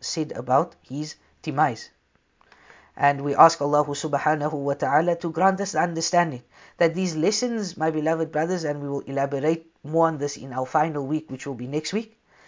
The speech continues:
that there are many benefits to take from this, and we will go into more detail when we finish our last companion. And the last of the companions which we will look at next week is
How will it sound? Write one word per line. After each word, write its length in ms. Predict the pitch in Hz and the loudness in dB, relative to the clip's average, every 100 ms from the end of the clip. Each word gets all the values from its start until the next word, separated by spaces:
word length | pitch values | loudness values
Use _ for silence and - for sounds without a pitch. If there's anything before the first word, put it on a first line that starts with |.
| - - - | -20 -20 0
that 300 | 165 170 - _ _ _ _ _ _ _ _ - | 4 4 0 _ _ _ _ _ _ _ _ 0
there 120 | 185 | 2
are 40 | |
many 200 | 196 254 | 2 0
benefits 560 | 180 180 196 190 185 - | 0 0 0 -2 -6 -4
to 240 | 233 320 _ _ | -6 -6 _ _
take 180 | 190 190 | -4 -2
from 200 | 170 156 | -2 0
this, 240 | 202 - - | -2 -4 -8
and 320 | 156 143 143 | -6 -4 -4
we 120 | 135 139 | -6 -4
will 100 | 143 | 0
go 120 | 156 | 2
into 200 | 156 147 | 2 -2
more 180 | 139 139 | -4 -6
detail 380 | 139 135 139 | -8 -6 -6
when 180 | 131 131 | -6 -6
we 220 | 156 196 196 | -8 -8 -12
finish 340 | - 147 139 - | -12 -10 -10 -4
our 160 | 139 | -2
last 300 | 127 156 - - _ | 0 0 -2 -16 _
companion. 500 | - 143 139 131 117 - - - - | -10 -2 0 0 -4 -12 -20 -20 -4
And 140 | 165 170 | -2 4
the 60 | |
last 320 | 170 233 311 | 8 10 8
of 100 | 254 | 2
the 100 | 220 | 0
companions 560 | 214 190 202 202 202 185 | 0 0 2 2 0 -4
which 200 | 175 170 | -6 -4
we 60 | 180 | -2
will 140 | 165 | 0
look 160 | 196 196 | 0 -2
at 180 | 160 | -4
next 280 | 156 165 - | -2 -4 -4
week 220 | 175 165 - | -6 -8 -10
is 480 | 165 175 156 131 | -6 -4 -4 -8